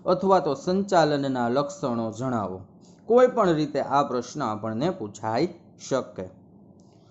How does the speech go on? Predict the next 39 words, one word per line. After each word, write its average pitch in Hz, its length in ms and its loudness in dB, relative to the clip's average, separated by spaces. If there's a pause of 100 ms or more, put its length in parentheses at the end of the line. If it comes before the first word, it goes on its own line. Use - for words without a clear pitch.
(280)
તો 160 60 2
અહીં 156 220 4
તમે 165 220 2
સ્ક્રીન 165 400 0
ઉપર 156 240 0
જોઈ 151 260 4
શકો 143 380 0
છો 127 200 -2
સંચાલનનું 170 1000 0
સ્વરૂપ 190 680 0
અને 185 360 0 (220)
આપણે 160 240 2
બીજા 147 280 2
શબ્દોમાં 165 840 0
જેને 151 220 -2
લાક્ષણિકતા 151 760 -2
પણ 139 180 -4
કહી 147 260 -2
શકીએ. 107 460 -10 (400)
વિદ્યાર્થી 214 440 4
મિત્રો, 202 340 2 (280)
આ 190 220 6
જે 202 140 2
આખો 202 280 2
પ્રશ્ન 185 440 -2
છે 185 160 0
એને 180 140 0
યાદ 160 300 2
રાખવા 180 300 2
માટેની 170 520 0
એક 165 240 -2
ચાવી 160 380 6
છે, 131 220 -2
જેને 156 200 0
આપણે 139 240 -2
સૂત્ર 180 420 -2
કહીએ 127 540 -2
છીએ, 120 260 -4
બરોબર? 170 380 -2